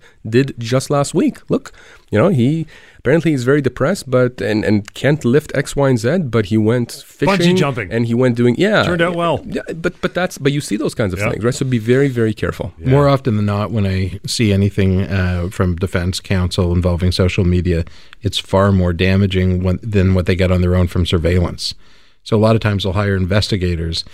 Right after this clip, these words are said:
Speaker 3: uh, but what they come up with is usually not particularly interesting. On the other hand, when they go looking on your Facebook page, they're almost always gonna find something. They're almost always
Speaker 2: Yeah.
Speaker 3: gonna find something, so you have to be careful.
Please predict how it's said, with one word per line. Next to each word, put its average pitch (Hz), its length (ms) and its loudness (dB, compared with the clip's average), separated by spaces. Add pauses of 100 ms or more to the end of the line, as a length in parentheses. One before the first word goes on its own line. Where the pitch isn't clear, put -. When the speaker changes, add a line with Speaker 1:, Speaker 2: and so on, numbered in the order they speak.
(340)
Speaker 3:
uh, 87 280 2
but 92 360 0 (260)
what 117 200 0
they 101 140 0
come 101 240 0
up 120 180 0
with 95 220 0
is 92 140 -2
usually 104 680 2
not 104 240 2
particularly 92 720 0
interesting. 98 480 2
On 90 80 -2
the 92 100 2
other 107 180 4
hand, 90 280 0 (340)
when 104 140 4
they 95 140 2
go 107 180 4
looking 107 300 2
on 101 80 2
your 101 80 2
Facebook 143 420 0
page, 101 420 0 (160)
they're 120 200 2
almost 117 240 6
always 110 240 4
gonna 101 160 2
find 92 280 0
something. - 440 -4 (500)
They're 131 80 2
almost 139 240 4
always 107 200 4
Speaker 2:
Yeah. 101 60 -4
Speaker 3:
gonna 104 120 2
find 92 260 0
something, 85 340 -4
so 107 120 -4
you 104 100 2
have 98 180 0
to - 80 -6
be 73 100 -8
careful. - 340 -20